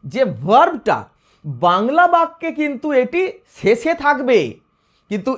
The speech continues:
ইংরাজি বাক্যের বেলায় তোমাকে সাবজেক্টটা বলার পরেই এই ভার্বটা বলতে হবে,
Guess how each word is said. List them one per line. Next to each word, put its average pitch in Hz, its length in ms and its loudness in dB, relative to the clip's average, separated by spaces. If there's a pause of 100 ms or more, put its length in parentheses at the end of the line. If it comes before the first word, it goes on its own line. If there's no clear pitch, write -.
ইংরাজি 330 540 0
বাক্যের 254 480 2
বেলায় 214 460 2 (440)
তোমাকে 254 360 0
সাবজেক্টটা 202 840 -2
বলার 220 420 2
পরেই 233 640 -2 (320)
এই 208 160 -2
ভার্বটা 226 760 0
বলতে 262 380 -4
হবে, 196 400 0